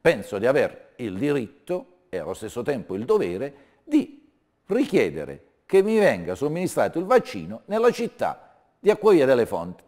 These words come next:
perché c'è un hub vaccinale il dovere perché non vado a dar fastidio a San Michele, per esempio.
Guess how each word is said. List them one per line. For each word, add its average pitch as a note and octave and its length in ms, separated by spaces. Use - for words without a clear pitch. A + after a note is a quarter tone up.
perché F3+ 300
c'è - 140
un D3 160
hub E3+ 400
vaccinale F2 960
il C#3 100
dovere F3+ 380
perché D#3+ 240
non C#3 140
vado B2 220
a - 20
dar A#2+ 160
fastidio A2+ 420
a G2 40
San F#2+ 160
Michele, F#2 420
per D#2+ 160
esempio. D2+ 480